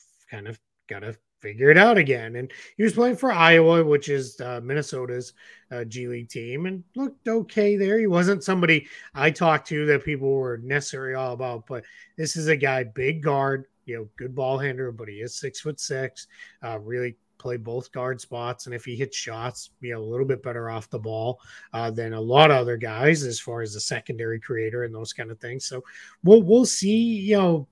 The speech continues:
if he sticks in Sacramento. They, they could use a little bit more size in their backcourt. It's kinda Kevin Huerter and then a bunch of guys who are smaller guards. So my guess is this is the Kings. "Hey, let's get a look at this guy. Well, let's see, you know, if he looks healthy and can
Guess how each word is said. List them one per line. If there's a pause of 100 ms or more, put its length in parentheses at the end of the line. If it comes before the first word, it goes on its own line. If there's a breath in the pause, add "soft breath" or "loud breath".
(140)
if
he
sticks
in
Sacramento.
They,
they
could (260 loud breath)
use
a
little
bit
more
size
in
their
backcourt.
It's
kinda
Kevin
Huerter
and
then
a
bunch
of (340 loud breath)
guys
who
are
smaller
guards.
So (280 loud breath)
my
guess
is
this
is
the
Kings.
"Hey,
let's
get
a
look
at
this
guy. (380 loud breath)
Well,
let's
see, (140)
you
know,
if
he
looks
healthy
and
can